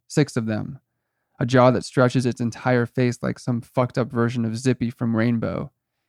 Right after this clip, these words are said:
And no eyes." Pushing aside my surprise that Bo was old enough to know what Rainbow was, and also the deep annoyance that he'd shortened my name again, I took notice of the expression in his eyes as he talked about the Ustelfeich's lack of.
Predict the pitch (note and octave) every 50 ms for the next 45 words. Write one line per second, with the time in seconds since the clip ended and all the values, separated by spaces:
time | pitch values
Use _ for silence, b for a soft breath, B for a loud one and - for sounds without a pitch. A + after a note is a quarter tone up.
0 | _ _ _ - - A#2+ A#2+ A#2+ A#2 A2+ A2 A2 A2+ A2 - G1+ - - - -
1 | - _ _ _ _ _ _ _ _ _ _ _ _ _ _ - E3 E3 - E3+
2 | C#3+ B2+ - - C3 B2 B2 B2 A#2+ A2+ A#2 - A2 - - A#2 A#2 A#2 A2+ A#2
3 | A2+ G#2+ - - - B2 A#2+ A#2 A#2 G#2+ - - A#2 B2 A#2+ B2 A#2+ A2+ A2 -
4 | - - A#2 A2+ A2+ A2+ A2+ - - - B2+ C#3 C3+ A#2+ A#2 A2+ A2 A2 A2 G#2+
5 | A2+ A#2+ A#2+ - - A#2 A2 G#2+ G#2+ - - C3+ C3+ C3 - C3 B2 A#2+ B2 B2+
6 | B2 - C3 A#2+ A#2 A#2 A#2 A#2 A#2 A2+ - G#2 - A#2+ - - B2 A#2+ - -
7 | - - - D3 C3 B2 C3+ B2+ B2 B2+ - A#2+ A#2 A#2 A#2 A#2+ B2+ C#3 C3+ B2
8 | A2+ G#2 A2+ G#2+ G#2+ G#2+ A#2 B2+ C3 _ _ _ _ _ _ _ _ - C3 C3
9 | - C#3+ B2 C3 C3+ C#3 D3 D3 - C#3+ B2+ A#2+ B2+ A2+ G#2 - - - - B2+
10 | B2 - - B2+ - G#2 A#2+ B2+ B2 A2+ - - F#2+ B2 B2+ A#2+ A2 A2 G#2+ G#2+
11 | - - G2+ A2+ - - B2 A#2+ - A#2 A#2 B2 - A#2+ A#2 A#2 A#2 - - -
12 | - B2 A#2+ A#2 - B2 A#2 - - - A#2 A2+ G#2+ - - - G#2 G#2+ A2 A2+
13 | A#2+ A#2+ B2 - - - - - - B2+ - _ _